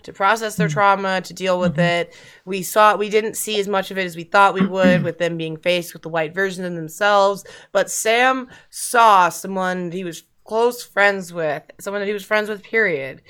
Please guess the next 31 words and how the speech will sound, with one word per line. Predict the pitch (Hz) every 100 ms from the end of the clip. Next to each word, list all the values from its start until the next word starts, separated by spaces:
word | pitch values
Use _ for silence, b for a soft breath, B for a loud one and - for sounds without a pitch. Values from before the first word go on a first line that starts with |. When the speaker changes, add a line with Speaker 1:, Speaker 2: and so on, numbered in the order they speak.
| b b b b
Speaker 1:
He | 208
Speaker 2:
Mm-hmm. | 190
Speaker 1:
saw | 170 214 214
him | 233 196 185
get | 170 -
killed | 190 220 226 220
in | 202
a | 180
horrific | 175 180 208 208 -
way | 196 185 185
after | 175 175
he | 180
had | 165
already | - 185 196 190
been | 180 190
in | 180
a | 175
situation | - - 180 170 180
that | 165
would | 160
just | 156 165
give | 160
anyone | - 226 214 202
P | 196 180
T | 175 165
S | 151
D. | - 151 143 139 147 b b b b b b -
I | 202
really | 190 175 185 214 220 214
need | 208 196 190 -
s-, | -